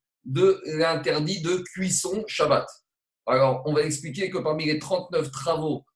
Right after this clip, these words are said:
interdits le Shabbat, on n'a pas le droit de cuire un aliment. Donc, tout le chapitre va tourner ici autour de cette, cette problématique de cuisson.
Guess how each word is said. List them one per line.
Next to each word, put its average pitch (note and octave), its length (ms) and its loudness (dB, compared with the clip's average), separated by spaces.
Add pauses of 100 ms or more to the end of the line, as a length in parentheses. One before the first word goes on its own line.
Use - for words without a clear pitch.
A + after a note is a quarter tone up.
(180)
interdits D3+ 440 0
le C3+ 100 2
Shabbat, C3 540 0
on D3 60 -2
n'a C#3 120 2
pas D#3 80 0
le D#3 60 2
droit F#3+ 180 4
de E3+ 140 -6
cuire G#3 760 0 (160)
un E3+ 160 0
aliment. D#3+ 460 0 (480)
Donc, D3 280 0 (380)
tout B3 420 2
le E3 120 2
chapitre E3 480 0
va E3 100 2
tourner F3+ 260 -4 (160)
ici C3 300 -6
autour E3+ 520 -8 (240)
de D3+ 300 -2
cette, D3+ 480 2
cette D3 200 -2
problématique D3+ 600 -2
de C3+ 160 0 (160)
cuisson. C#3+ 540 -4